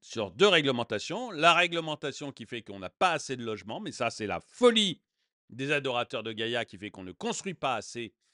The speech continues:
et qu'on ne, et, et qu'on sort de la location plein de logements sous prétexte qu'ils ont un mauvais D P E, plein de logements sous prétexte qu'ils n'ont pas le bon nombre de mètres carrés. Donc ça, ça, oui, cette réglementation est une catastrophe.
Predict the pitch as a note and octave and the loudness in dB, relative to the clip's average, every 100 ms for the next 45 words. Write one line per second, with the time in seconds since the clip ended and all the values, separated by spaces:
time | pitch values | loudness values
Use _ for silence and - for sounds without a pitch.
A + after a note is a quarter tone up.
0 | _ _ G#2 A#2 G#2+ G#2+ G2+ G#2+ F#2 G#2 | _ _ -10 -6 -6 -6 -4 -6 -6 -8
1 | G#2+ G#2+ G#2 - A3 G#3+ E3 E2 - _ | -8 -8 -6 -2 2 4 2 -2 -16 _
2 | _ G2 C3 C3 A2 A#2 C3 C3 A2+ D3 | _ -8 -4 -2 -2 -2 -4 -6 -6 -6
3 | D3 - _ _ _ _ _ _ F3+ G#3 | -6 -8 _ _ _ _ _ _ 0 6
4 | G#3+ F#3+ D3 C#3 D#3 A#2+ C#3 D#3 C#3 G2 | 8 6 4 6 6 6 2 2 2 -2
5 | - A#2 B2 C3 C3 A2 G2+ G#2 A#2+ A#2 | -12 -10 -6 -6 -6 -10 -10 -6 -6 -4
6 | A#2 G#2+ G#2 A2 D3 G3 B3 - _ _ | -4 -6 -8 -4 2 4 4 -2 _ _
7 | _ G3 G#3+ G3+ F3+ E3 C#3+ D3 D#3+ D3 | _ 6 8 8 6 4 2 0 -4 -4
8 | A#2+ - A#2+ C3 A2+ A2+ G#2+ G2+ C3+ B2 | -10 -10 -8 -8 -8 -10 -10 -4 -2 -2
9 | A2 A#2 A#2 G#2 G#2 G2 G2 - A2+ D#3 | -4 -8 -8 -8 -8 -8 -10 -4 2 4
10 | A#3 - _ _ _ A2+ B2 - A3 A3+ | 2 -2 _ _ _ -8 -6 2 6 8
11 | C4+ - _ - - G3 A3+ F3+ C#3 F3+ | 6 -2 _ -12 4 6 6 4 -2 -4
12 | G#3 - D#3 C#3 D3 C#3 C3+ C3 - F#3 | -4 -6 -6 -4 -4 -4 -4 -4 -4 -6
13 | B2 B2 - F3 D#3+ - B2+ A2 | -6 -4 0 0 0 -2 -4 -6